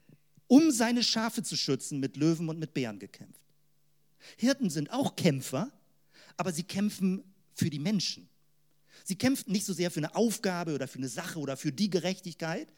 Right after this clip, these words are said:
Sie kämpfen häufig für Menschen. Leute, die mit Fürsorge da sind,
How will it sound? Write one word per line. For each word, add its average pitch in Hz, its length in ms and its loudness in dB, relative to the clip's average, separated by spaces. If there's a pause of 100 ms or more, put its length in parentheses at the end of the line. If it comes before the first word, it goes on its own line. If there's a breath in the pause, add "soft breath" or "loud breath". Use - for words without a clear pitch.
(340 loud breath)
Sie 170 100 -4
kämpfen 240 380 2
häufig 196 260 -2
für 196 120 -4
Menschen. 185 520 0 (360)
Leute, 185 260 -4
die 175 100 -2
mit 175 140 0
Fürsorge 185 720 0
da 170 260 -4
sind, 185 260 -2